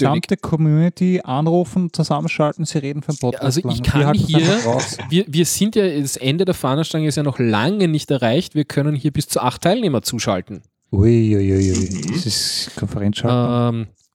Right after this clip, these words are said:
Speaker 2: und das Ganze rennt über den Opus Codec, das heißt, das sollte ziemlich gut skalieren. Ja.
Speaker 1: Na, lauernd. Lauernd.
Speaker 3: Cool, cool. Ja, ich denk mal so, so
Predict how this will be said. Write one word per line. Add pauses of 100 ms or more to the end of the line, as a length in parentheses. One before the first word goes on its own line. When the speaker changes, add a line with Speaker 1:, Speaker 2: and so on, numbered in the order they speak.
(120)
Speaker 2:
und
das
Ganze
rennt
über
den
Opus
Codec,
das
heißt,
das
sollte
ziemlich
gut (100)
skalieren. (1500)
Ja.
Speaker 1:
Na,
lauernd. (440)
Lauernd. (640)
Speaker 3:
Cool, (100)
cool. (960)
Ja,
ich
denk
mal
so,
so